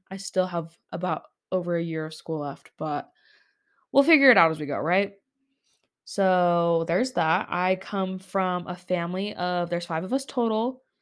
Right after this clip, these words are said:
mom, dad, and an older sister and an older brother. My older brother, my oldest, so the oldest is a doctor.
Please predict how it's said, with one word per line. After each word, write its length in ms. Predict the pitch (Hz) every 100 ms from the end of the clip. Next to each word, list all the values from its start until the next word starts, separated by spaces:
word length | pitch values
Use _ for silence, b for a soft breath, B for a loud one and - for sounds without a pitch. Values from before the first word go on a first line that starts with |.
| _ _ _ -
mom, 260 | 208 226
dad, 500 | 220 196 190 185 180 - -
and 420 | 190 175 175 - -
an 200 | 180 175
older 180 | 175 185
sister 300 | 190 180 170
and 80 |
an 40 | 165
older 200 | 156 202
brother. 640 | 196 190 175 175 214 233 _ _ _ _ _ _ 190
My 100 | 190
older 340 | 196 196 208
brother, 640 | 208 202 202 202 196 202 196 B 190
my 80 |
oldest, 340 | 175 196 180 175
so 140 | 175
the 100 | 165
oldest 520 | 165 170 170 190 - -
is 140 | 170
a 40 |
doctor. 720 | 165 165 160 - 156 151 180